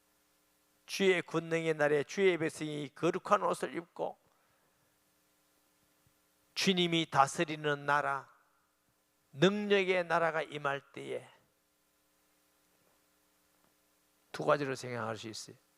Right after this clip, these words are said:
예수 그리스도의 복음을 통해서 이 땅에 사탄의 나라가 무너지고 하나님의 나라가 임할 때에 예수님이 "하나님의 나라가 임했느니라." 그랬잖아요. 둘째는 뭐예요?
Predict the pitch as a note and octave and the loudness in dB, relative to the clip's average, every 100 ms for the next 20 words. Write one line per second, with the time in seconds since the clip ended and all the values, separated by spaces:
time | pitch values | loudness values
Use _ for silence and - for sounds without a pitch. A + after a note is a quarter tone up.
0 | _ _ _ _ _ _ _ _ _ _ | _ _ _ _ _ _ _ _ _ _
1 | _ _ _ _ - C#3 D#3 E3+ E3+ E3+ | _ _ _ _ -4 4 4 4 0 0
2 | F3 E3 - D#3 E3 F3 E3 E3 E3 D#3+ | 2 0 2 2 2 0 0 0 -2 -2
3 | D3+ E3 E3+ - E3+ E3 E3 E3+ F3 F#3 | -4 -6 -6 -2 0 0 0 0 0 2
4 | F3+ E3+ E3+ F3 E3 D#3+ E3 F#3+ F3+ - | 4 4 4 4 4 0 0 0 0 0
5 | F3 F3+ F#3 F3+ _ _ _ _ _ _ | 0 2 2 0 _ _ _ _ _ _
6 | _ _ _ - - G#3 G3+ F#3+ F#3 F3+ | _ _ _ -6 2 6 6 4 -2 0
7 | E3+ F#3 E3+ F3 - E3 F3 E3+ - E3 | 4 4 4 2 0 0 2 2 -2 -10
8 | D#3+ D#3+ D3+ - _ _ _ D3 D3+ E3+ | -4 -4 -4 -10 _ _ _ -2 -2 -4
9 | D#3+ D3+ C#3+ - - G3+ G3 G3 F#3+ F#3+ | -8 -8 -8 -8 0 4 4 2 0 2
10 | F#3+ F#3 E3+ G3 G#3 G3+ G#3 G#3 G3+ F3 | 2 2 0 -2 -2 0 2 4 6 6
11 | D#3+ C#3+ C#3+ - B2 A2+ A2+ _ _ _ | 2 -2 -8 -10 -12 -14 -18 _ _ _
12 | _ _ - - D3 E3 C#3+ C3+ C3 C3 | _ _ -12 -8 -4 -2 -4 -4 -2 -2
13 | D3+ E3 | -2 -6